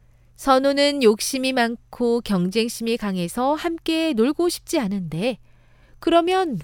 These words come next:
왕따 시키는 게 아닐까 신경이 쓰입니다. 여러분도 혹시 주성이처럼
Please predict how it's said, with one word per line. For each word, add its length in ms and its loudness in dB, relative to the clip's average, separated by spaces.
왕따 380 0
시키는 400 -6
게 100 0
아닐까 760 -2
신경이 560 -6
쓰입니다. 680 -10
여러분도 460 4
혹시 680 2
주성이처럼 960 -2